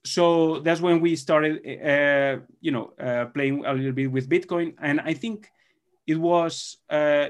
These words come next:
you know, we started with the wallet and all that stuff. But once we had the wallet, we were not super ambitious with that, uh, at first,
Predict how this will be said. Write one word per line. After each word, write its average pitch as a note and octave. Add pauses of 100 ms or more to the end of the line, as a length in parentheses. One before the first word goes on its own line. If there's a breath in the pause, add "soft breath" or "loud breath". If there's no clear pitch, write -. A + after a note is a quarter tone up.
you F3+
know, C#3
we D#3+
started E3
with D#3
the D3
wallet D#3+
and D3+
all D3+
that C#3+
stuff. D#3
But C#3
once D#3
we G3+
had F#3+
the F3
wallet, E3
we F3
were F#3
not E3
super D3
ambitious C3+
with E3+
that, F3 (880)
uh, D3
at D3
first, E3